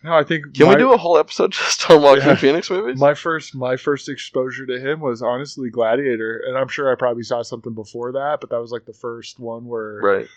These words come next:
Speaker 1: you know, I really saw him act. And
Speaker 2: I don't know if it's, it was great.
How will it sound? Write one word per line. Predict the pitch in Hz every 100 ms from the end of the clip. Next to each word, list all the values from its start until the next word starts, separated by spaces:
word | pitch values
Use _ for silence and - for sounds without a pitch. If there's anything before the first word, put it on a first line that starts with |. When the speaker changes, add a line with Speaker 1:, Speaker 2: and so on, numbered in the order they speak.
| _ _ _ _
Speaker 1:
you | 123
know, | 113 113 113 120
I | 117
really | 110 113 113 110 110 104
saw | - - 120 113
him | 110 110
act. | 107 117 107
And | 113 110 104 _ _ _ _ _ _ _ _ _ _ _ _ _ _
Speaker 2:
I | -
don't | 370
know | 339
if | 311 -
it's, | 190 - -
it | 147 131
was | 113
great. | 107 101 98 87 73